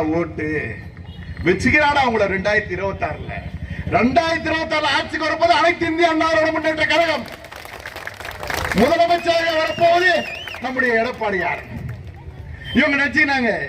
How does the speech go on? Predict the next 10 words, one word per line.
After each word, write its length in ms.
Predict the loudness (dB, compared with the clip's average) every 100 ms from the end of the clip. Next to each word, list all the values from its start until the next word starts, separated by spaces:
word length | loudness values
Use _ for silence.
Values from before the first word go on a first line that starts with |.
| -10 -6
நமக்கு 240 | -4 0 0
ஓட்டு 140 | 0
போட்டா, 220 | -2 0 0
அது 100 | 0 2
கிடையாது. 400 | 4 6 4 0 -6 -8 -12 -16 -16 -18 -4 -2
அங்க 140 | -2 0
மத்தியில 300 | 0 2 2 4 2
யார் 180 | 0 0
ஆள 100 | 0 0
வேண்டும்? 340 | 0 0 -2